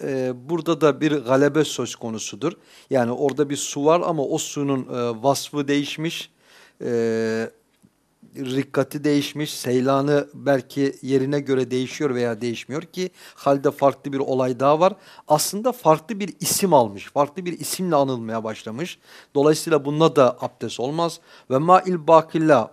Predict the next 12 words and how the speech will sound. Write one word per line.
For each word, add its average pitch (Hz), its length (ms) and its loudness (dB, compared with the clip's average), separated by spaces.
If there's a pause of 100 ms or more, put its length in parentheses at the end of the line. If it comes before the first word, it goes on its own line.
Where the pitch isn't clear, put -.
baklagillerin 143 1160 -2
suları. 104 460 -8 (440)
Yani 127 380 0
nohutu 117 640 0
veyahut 135 360 0
da 127 140 -6
bu 143 60 -10
manada 123 500 -2
bir 131 160 -8
baklayı 120 420 -2
suya 131 320 0
atıyoruz 156 480 -4